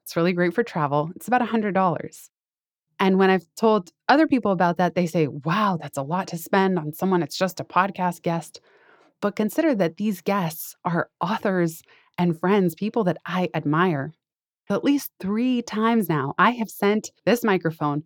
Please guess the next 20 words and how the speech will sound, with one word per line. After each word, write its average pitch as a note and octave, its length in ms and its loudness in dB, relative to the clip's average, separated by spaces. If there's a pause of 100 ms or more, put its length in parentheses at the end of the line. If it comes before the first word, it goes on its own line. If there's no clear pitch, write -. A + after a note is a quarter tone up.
to F#3 180 0
an A3+ 120 0
author F#3+ 420 2
who D#3 160 0
I C#3 140 2
really G#3 480 2
love, F#3 380 4
admire, F3 440 2
and C#3+ 80 -2
respect D#3+ 400 -2
their E3 140 2
work. D3 360 0 (320)
And F3+ 320 2
they G3 200 4
didn't A#3+ 240 2
have G#3+ 360 4
an E3 80 4
external D#3 400 0
mic C#3 240 -2
previously, C#3+ 540 -4